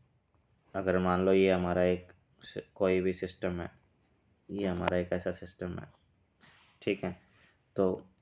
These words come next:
हम यहाँ से जैसे खाना खा रहे हैं, यहाँ से खाना अंदर आया, अगर मान लो कि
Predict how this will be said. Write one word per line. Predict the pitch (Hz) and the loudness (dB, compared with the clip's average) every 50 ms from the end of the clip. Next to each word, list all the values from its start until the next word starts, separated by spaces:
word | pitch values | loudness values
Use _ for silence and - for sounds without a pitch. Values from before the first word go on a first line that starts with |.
| _ _ - | _ _ -4
हम | 107 101 98 98 | -2 0 2 2
यहाँ | 95 90 90 92 | 4 4 4 2
से | 90 - 101 | 2 2 2
जैसे | 95 98 95 104 98 | 2 2 2 2 -2
खाना | - - 95 92 95 92 | 0 2 2 2 2 0
खा | 90 95 90 87 | 0 0 0 0
रहे | 85 85 | 0 -2
हैं, | 85 90 - _ _ _ _ _ _ | -6 -8 -12 _ _ _ _ _ _
यहाँ | 95 92 85 82 87 | -4 -4 -4 -4 -6
से | 90 - - | -8 -10 -14
खाना | - - 92 92 92 92 | -6 -4 -2 0 0 0
अंदर | 90 90 87 90 87 | 0 0 0 2 2
आया, | 87 87 87 92 90 - _ _ _ - _ _ _ - | 2 2 0 -2 -4 -8 _ _ _ -20 _ _ _ -2
अगर | - 98 101 98 | 2 4 4 4
मान | 98 98 95 95 95 | 4 4 4 6 6
लो | 98 98 | 6 4
कि | 92 101 101 101 98 - | 6 6 4 4 2 -2